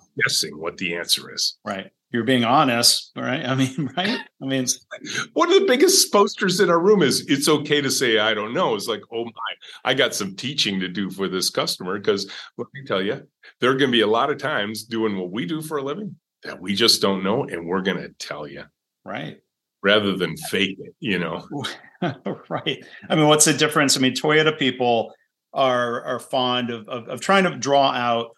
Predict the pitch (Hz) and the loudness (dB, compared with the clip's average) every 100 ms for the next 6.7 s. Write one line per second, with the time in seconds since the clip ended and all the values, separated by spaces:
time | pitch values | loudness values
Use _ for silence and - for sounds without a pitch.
0 | _ - 151 151 165 143 131 127 127 139 | _ -2 0 0 -2 0 0 -2 0 0
1 | 127 101 92 117 190 - _ _ _ _ | 0 -4 -8 -12 -14 -18 _ _ _ _
2 | _ - 147 165 147 165 170 135 - 165 | _ -2 0 0 2 6 6 6 4 0
3 | 156 131 117 120 120 135 147 143 113 110 | 0 -2 -2 -4 -2 0 0 0 -2 -8
4 | 127 135 139 123 131 131 120 110 - 131 | -10 -6 -4 -4 -4 -4 -4 -2 -2 0
5 | 123 - 117 92 90 87 95 - 123 123 | 0 0 -2 -8 -12 -12 -14 -8 -2 -2
6 | 120 104 101 95 - 98 90 | 0 0 2 2 2 0 -8